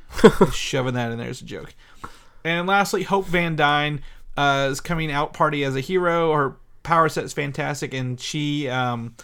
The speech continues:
Speaker 2: she has flying, and her fighting style's different than Ant-Man's. So, um, I'm, I'm excited to see the Wasp do her own thing on screen.
Speaker 1: Yeah, I wanna see him kick butt. Looking forward to seeing, uh, Hank Pym just being, like, a, a, like, a grumpy old man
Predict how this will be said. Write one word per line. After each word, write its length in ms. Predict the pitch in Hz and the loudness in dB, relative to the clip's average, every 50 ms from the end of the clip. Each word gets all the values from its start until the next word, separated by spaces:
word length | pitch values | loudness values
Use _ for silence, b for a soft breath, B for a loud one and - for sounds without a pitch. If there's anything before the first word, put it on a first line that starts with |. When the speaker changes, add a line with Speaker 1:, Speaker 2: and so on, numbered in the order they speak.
| B B B B B B B B | B B B B B B B B
Speaker 2:
she 120 | - - 160 | -2 0 0
has 120 | 143 - | 0 -2
flying, 500 | - - 156 151 151 156 156 151 151 143 | -2 -2 0 2 2 2 2 0 -2 -2
and 200 | 131 127 127 127 | -4 -4 -4 -4
her 100 | 127 127 | -6 -6
fighting 340 | 120 - - 135 135 135 127 123 | -4 0 0 0 0 0 -2 -2
style's 200 | - 127 123 117 | -2 -2 -2 -2
different 280 | - 123 113 123 107 117 | -2 -4 -6 -6 -8 -8
than 100 | 120 120 | -8 -8
Ant-Man's. 560 | 117 123 - 95 104 101 107 117 - - - - | -8 -10 -10 -12 -16 -16 -14 -14 -14 -16 -16 -12
So, 380 | - - 120 113 113 107 - - - - - | -10 -10 -8 -8 -10 -12 -14 -16 -20 -20 -14
um, 260 | - 131 123 120 - | -10 -10 -8 -8 -4
I'm, 180 | - 160 190 214 | -2 -2 -2 0
I'm 100 | 170 180 | -2 -4
excited 260 | 175 170 - 180 147 135 | -4 -2 -2 -2 -2 -2
to 60 | 123 | -4
see 280 | - 131 117 110 113 - - - | -6 -6 -6 -6 -8 -12 -10 -8
the 80 | 123 | -6
Wasp 320 | 117 120 117 101 - - - - - - - - - - - | -6 -6 -8 -8 -10 -10 -12 -12 -14 -16 -16 -18 -16 -12 -8
do 140 | 127 127 120 | -6 -4 -4
her 140 | 127 117 113 | -4 -4 -4
own 100 | 117 113 | -6 -6
thing 220 | 117 123 120 120 - | -8 -8 -10 -10 -10
on 100 | 131 135 | -10 -8
screen. 320 | 131 123 - - 131 139 - - - - - | -8 -8 -8 -10 -12 -12 -12 -12 -12 -12 -6
Speaker 1:
Yeah, 260 | - 143 139 151 165 | -4 2 4 8 8
I 40 | 175 | 8
wanna 160 | 175 190 190 | 8 8 4
see 140 | 180 - 196 | 4 2 2
him 80 | 175 147 | 2 2
kick 240 | - 175 151 - - | 0 -2 -2 2 6
butt. 260 | 160 160 165 - B B B B B B B - | 8 8 8 6 B B B B B B B -2
Looking 200 | 151 170 165 180 | -2 -2 -2 -4
forward 280 | 160 - 190 180 170 156 | -4 0 0 2 2 2
to 80 | 147 139 | 0 -2
seeing, 400 | - - 165 160 160 156 147 139 | -2 0 2 2 4 4 4 2
uh, 200 | 131 123 110 113 | 4 4 4 2
Hank 380 | - - - 156 151 143 - | 2 4 4 4 4 4 4
Pym 240 | - 143 143 139 143 | 4 4 4 4 4
just 180 | 139 131 - - | 2 2 0 0
being, 200 | 139 135 131 127 | 2 2 2 2
like, 140 | 123 120 - | 0 2 2
a, 260 | 123 120 117 113 - | 2 2 2 2 2
a, 60 | - 123 | 2 2
like, 200 | 123 117 110 - | 2 2 2 -2
a 60 | 127 123 | -2 0
grumpy 340 | 113 123 131 135 123 139 | 0 0 0 2 2 2
old 220 | 135 127 123 117 107 | 4 4 2 2 0
man 400 | 110 107 107 110 110 113 120 | -2 -4 -4 -4 -2 -4 -4